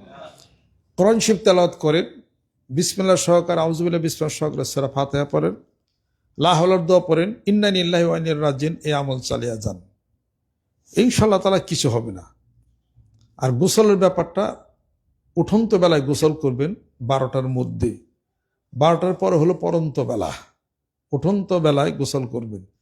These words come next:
বারোটার মধ্যে গোসল করতে হবে। মাথার চুল ভালো করে শুকাইতে হবে, গোসল করার পর রোদে থাকতে হবে। আর রোদটা আপনার হলো,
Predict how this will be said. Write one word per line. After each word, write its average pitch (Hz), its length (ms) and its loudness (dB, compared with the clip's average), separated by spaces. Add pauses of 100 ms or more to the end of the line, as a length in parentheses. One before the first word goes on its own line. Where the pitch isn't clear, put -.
(200)
বারোটার 143 360 0
মধ্যে 165 300 0
গোসল 139 320 0
করতে - 240 -6
হবে। 127 200 -4 (1000)
মাথার 160 300 2
চুল 180 280 2
ভালো 127 240 -2
করে 160 180 -8
শুকাইতে 165 460 -4
হবে, 160 220 -4 (760)
গোসল 185 340 4
করার 202 280 0
পর 165 240 0
রোদে 160 280 0
থাকতে - 340 -10
হবে। 95 240 -14 (1120)
আর 127 120 -4
রোদটা 175 320 4
আপনার 180 260 -2
হলো, 185 380 0